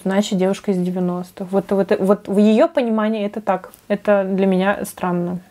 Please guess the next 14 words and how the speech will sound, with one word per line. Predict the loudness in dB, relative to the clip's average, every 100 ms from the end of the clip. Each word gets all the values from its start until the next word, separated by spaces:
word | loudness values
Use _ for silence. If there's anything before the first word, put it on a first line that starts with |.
| 2
Очень | 2 2 -2
много | 0 -2
засирали | -2 -4 -2 2 2 2
мои | -2 -2
и | -2 2
брови, | 4 4 4 2 -2 -10 -14
и | -8 -2 0 0
макияж, | 0 -4 0 2 2 -2
несмотря | -2 0 0 2
на | 2
то, | 2
что | -2 0
видео | 2 4 4 4
было, | 4 2 2